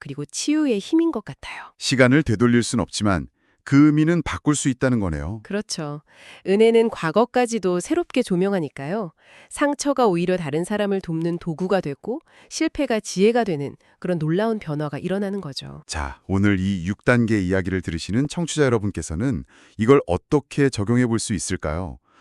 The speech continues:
Speaker 2: 꼭 시간 순서가 아니라도 여러분 삶의 그 중요한 전환점을 중심으로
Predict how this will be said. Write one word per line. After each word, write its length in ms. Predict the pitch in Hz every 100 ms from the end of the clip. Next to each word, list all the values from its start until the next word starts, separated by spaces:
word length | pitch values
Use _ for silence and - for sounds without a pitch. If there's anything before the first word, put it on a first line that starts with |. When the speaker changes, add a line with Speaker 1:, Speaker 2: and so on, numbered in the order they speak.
| - _
Speaker 2:
꼭 220 | - 196 -
시간 320 | - 214 208
순서가 340 | 196 175 160
아니라도 680 | 117 107 95 78 104 135 71 _ _ _
여러분 340 | 90 120 123 139
삶의 300 | 143 143 143
그 100 | 127
중요한 460 | - 113 135 143
전환점을 560 | - 90 127 139 139 123
중심으로 600 | 101 87 76 78 123